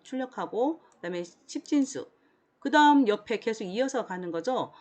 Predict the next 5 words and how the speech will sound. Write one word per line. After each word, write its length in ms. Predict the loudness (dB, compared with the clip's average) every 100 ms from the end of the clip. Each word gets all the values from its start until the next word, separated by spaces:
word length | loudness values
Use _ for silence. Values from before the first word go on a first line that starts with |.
| -20 -20 _
어, 360 | -10 -6 -6 -6
set 300 | -6 -4 0
열 200 | 2 2
칸 220 | 0 0
확보하고, 920 | 0 2 2 4 2 -2 0 0 -2